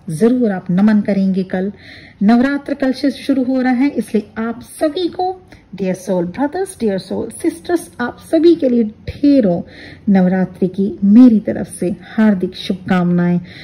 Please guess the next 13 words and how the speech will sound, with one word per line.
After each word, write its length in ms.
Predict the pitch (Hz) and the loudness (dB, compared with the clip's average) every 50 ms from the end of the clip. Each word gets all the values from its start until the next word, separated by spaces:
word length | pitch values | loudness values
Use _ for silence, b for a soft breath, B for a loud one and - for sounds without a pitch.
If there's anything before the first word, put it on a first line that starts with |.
| B B B B - | B B B B 0
ईश्वर 320 | 285 262 - - - 240 214 | 0 0 0 -2 -2 -2 -2
करे 340 | 214 - 202 190 196 190 | -2 -2 -2 0 0 0
आप 180 | 190 190 185 185 | 0 -2 -4 -6
सबकी 540 | - - - 277 277 - - - 196 220 - - - - - - - - _ _ _ _ _ _ - _ - - | -10 -10 -10 -10 -10 -10 -14 -12 -10 -10 -10 -14 -18 -20 -20 -20 -20 -20 _ _ _ _ _ _ -20 _ -18 -6
बहुत, 280 | - 226 226 - 269 247 | -4 -4 -2 0 -2 -2
बहुत 340 | - - 175 - 208 202 - | -2 -6 -8 -8 -8 -8 -8
आप 120 | - - - | -10 -12 -10
सबको 320 | - - 190 - - 202 | -10 -10 -10 -8 -6 -4
blessings 520 | 180 190 196 180 - 220 208 208 - - | -2 -2 -2 0 2 0 0 0 0 -2
मिले 220 | 214 208 208 208 214 B B B B B - | 0 2 2 2 0 B B B B B -6
उस 160 | 226 - - | -6 -6 -6
परम 320 | - - - 233 226 233 226 | -12 -4 0 2 4 4 2
शक्ति 500 | 214 - - 185 - - - 190 190 | 2 0 -8 -10 -12 -8 -8 -8 -8